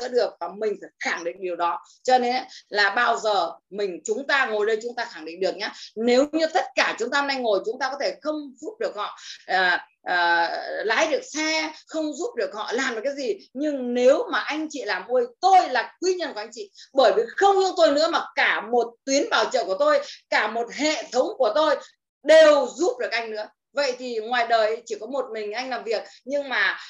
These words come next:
đến với Amway là gì? Là tất cả một hệ thống nó vận hành như một cái ekip các anh chị, nó vận hành như một cái ekip ấy. Đấy, cho nên ấy là gì? Là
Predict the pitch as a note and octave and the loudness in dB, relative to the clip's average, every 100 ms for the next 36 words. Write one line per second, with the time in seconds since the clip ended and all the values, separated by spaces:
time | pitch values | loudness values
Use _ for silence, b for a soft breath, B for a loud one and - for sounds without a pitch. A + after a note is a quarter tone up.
0 | _ A3 A#3+ D4 C#4 B3+ B3+ C4+ G#3+ F#3 | _ 2 2 0 0 4 4 2 -4 -6
1 | - b - A3+ G3+ E3+ - C#4+ C#4+ - | -10 b -6 -2 -2 -4 -2 -2 -2 -2
2 | C4+ D#3+ F#3+ G3+ G3 A3 D#3+ - G3 C4 | -2 -2 -4 -4 -2 -2 -2 -4 -6 -4
3 | F4+ G#3 C4 - G#3 A3+ G#3+ A3 B3+ - | -6 -2 0 0 -2 -6 -6 -4 -6 -6
4 | G#3+ A#3+ D4+ D4+ - F4+ B4 - C#4 B3 | -6 -2 -2 -2 -6 -6 -6 -8 -10 -10
5 | F#3+ F#3+ _ - E4+ E4+ D#4 B3 B3 A#3 | -14 -16 _ -4 -4 0 -2 -2 -6 -4
6 | C4+ D4 A#3 - D4 D#4+ D#4 - F4+ F4+ | -4 -4 -4 -4 0 0 0 -8 -10 -10
7 | E4 _ _ _ - A3+ C#4 - C#4 C4+ | -12 _ _ _ -10 -4 -4 -4 -8 -6
8 | C4 C#4+ C#4+ A#3 G3 G3+ - B B G#3 | -6 -8 -6 -4 -4 -6 -8 B B -4
9 | F#3+ E3+ | -4 -4